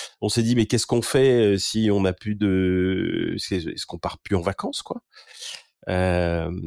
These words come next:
et avec ma femme, alors, euh, bah, on s'est dit, on va faire des vacances à vélo. Euh, et en fait, on a deux formats de vacances. Euh, soit on part une dizaine de jours et, euh,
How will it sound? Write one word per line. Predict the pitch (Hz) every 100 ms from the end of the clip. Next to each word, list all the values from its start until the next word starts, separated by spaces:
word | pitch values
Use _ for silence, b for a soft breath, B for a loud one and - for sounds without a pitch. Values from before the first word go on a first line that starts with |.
| 80 - - _
et | 95 95 92 87 87 80
avec | 73 85
ma | -
femme, | 82 123 196 156 -
alors, | 87 87 90 85
euh, | 85
bah, | 90 85 80 82
on | 90
s'est | -
dit, | 85 135
on |
va | 120
faire | 92 104
des | 98
vacances | 92 87 123 -
à |
vélo. | 92 98 92 - _ - B B B B _ -
Euh, | 90 90 85
et | 98
en | 95
fait, | - 135 123
on | 107
a | 98
deux | 92 95 123
formats | 127 127 110 113
de | 107
vacances. | 98 - 113 151 - 98 -
Euh, | 90 90 90
soit | - 110 113
on | 110
part | 92 104 110 101
une | 95
dizaine | 98 101 104
de | 107
jours | 107 110 123 120 92 _ _ _ _ _ _ _ _ _ _
et, | 104 98 95
euh, | 87 80 80 80